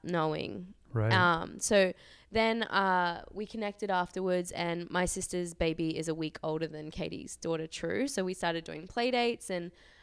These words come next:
Speaker 1: uh, I connected with her assistant at the time. Her name was Sam. She was really cool. And, um, I would just go in and help, like, just help around with Healthy is New Skinny stuff, send out hoodies, and,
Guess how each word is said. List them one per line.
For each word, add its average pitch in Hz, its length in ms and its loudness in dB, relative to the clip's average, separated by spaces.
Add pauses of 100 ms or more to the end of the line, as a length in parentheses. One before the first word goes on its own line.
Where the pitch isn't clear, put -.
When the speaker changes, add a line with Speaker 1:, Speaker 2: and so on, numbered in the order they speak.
Speaker 1:
uh, 170 240 0
I 175 80 -2
connected 190 420 -4
with 180 200 -2
her 175 120 0
assistant 165 480 -6
at - 140 -6
the 165 80 -6
time. 156 380 -6
Her 170 80 -6
name 160 140 -6
was 160 120 -8
Sam. 156 340 -4
She 170 140 -8
was 170 100 -10
really 156 180 -6
cool. 170 360 -2 (500)
And, 175 500 -2 (120)
um, 170 340 2
I 185 140 2
would 185 100 0
just 190 160 -6
go 185 220 2
in 185 160 0
and 175 120 -4
help, 165 440 -2
like, 165 240 -6 (680)
just 226 220 -4
help 190 240 2
around 170 420 2
with 175 80 -8
Healthy 165 300 -2
is 165 80 -8
New 165 120 -6
Skinny 160 260 -6
stuff, 160 280 -4
send 160 240 -6
out 156 220 -2
hoodies, 156 440 -2
and, 151 240 -8